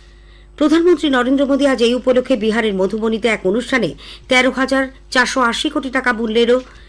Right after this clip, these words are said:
একাধিক উন্নয়ন প্রকল্পের উদ্বোধন ও শিলান্যাস করেন। তিনি বলেন, বিগত কয়েক বছরে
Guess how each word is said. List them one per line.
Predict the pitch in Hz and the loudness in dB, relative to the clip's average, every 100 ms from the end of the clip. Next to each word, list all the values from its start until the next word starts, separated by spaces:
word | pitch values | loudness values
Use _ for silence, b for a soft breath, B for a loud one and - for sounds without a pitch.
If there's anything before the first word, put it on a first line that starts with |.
| B - | B -4
একাধিক | 226 247 240 269 | -2 0 0 0
উন্নয়ন | 233 220 240 | 0 0 0
প্রকল্পের | 226 220 220 202 196 | -2 -4 -2 0 0
উদ্বোধন | 196 190 240 247 | 0 0 0 0
ও | 233 | -2
শিলান্যাস | - 220 165 165 165 | -2 0 0 -2 -2
করেন। | 175 185 349 B B - | 0 0 0 B B -2
তিনি | 294 | 2
বলেন, | 302 320 359 | 4 4 4
বিগত | 294 277 277 | 4 0 0
কয়েক | 277 269 254 | 0 0 0
বছরে | 269 269 285 | -2 0 0